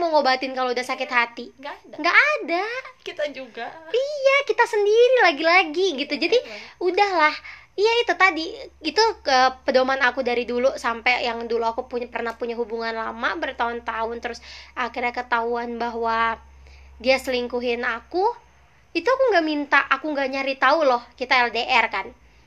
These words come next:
Speaker 1: Dia di Jogja dan aku di sini. Aku nggak nyari tahu, eh, aku di Palu. Eh, aku nggak nyari tahu gimana-gimananya. Tiba-tiba temennya yang nelfon ke aku, ngasih tahu dia ngapain aja, dia udah sampai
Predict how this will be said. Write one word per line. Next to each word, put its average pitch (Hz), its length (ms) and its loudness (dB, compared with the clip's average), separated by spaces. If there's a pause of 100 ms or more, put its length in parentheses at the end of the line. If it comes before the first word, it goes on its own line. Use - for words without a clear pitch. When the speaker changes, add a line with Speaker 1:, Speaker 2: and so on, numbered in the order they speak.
(280)
Speaker 1:
Dia 240 160 -8
di 247 100 -10
Jogja 226 480 -4
dan 220 160 -6
aku 202 160 -8
di 202 160 -14
sini. 202 320 -12 (380)
Aku 269 180 -4
nggak 359 220 -2
nyari 330 260 -4
tahu, 247 380 2 (260)
eh, 311 240 2
aku 294 240 -4
di 247 240 -6
Palu. 226 300 -4 (880)
Eh, 247 300 2
aku 349 160 -6
nggak 330 160 2
nyari 285 260 0
tahu 240 480 0 (320)
gimana-gimananya. 240 1120 -4 (840)
Tiba-tiba 285 400 2
temennya 349 460 0
yang 262 100 -6
nelfon 233 380 -6
ke - 80 -4
aku, - 340 -8
ngasih 226 320 -6
tahu 214 380 -2
dia 233 180 -4
ngapain 233 460 -4
aja, 277 480 0
dia 247 160 -2
udah 240 160 -2
sampai 247 640 -6